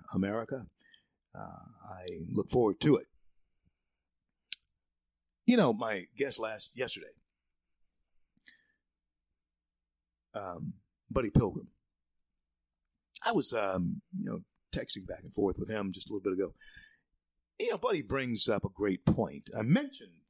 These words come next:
uh, something similar a couple of days ago, um, you know,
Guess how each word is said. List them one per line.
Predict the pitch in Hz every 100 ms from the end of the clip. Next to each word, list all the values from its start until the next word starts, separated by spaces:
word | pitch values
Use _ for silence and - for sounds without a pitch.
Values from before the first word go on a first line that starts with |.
| _
uh, | 101 95
something | 87 135 120 98
similar | - 220 175 - - - _ _ _ _ _ _ _ _ _ - - -
a |
couple | - 113
of | 98
days | 98 90
ago, | 92 107 - - - - -
um, | 101 92 90 - -
you | 127
know, | 98 95 104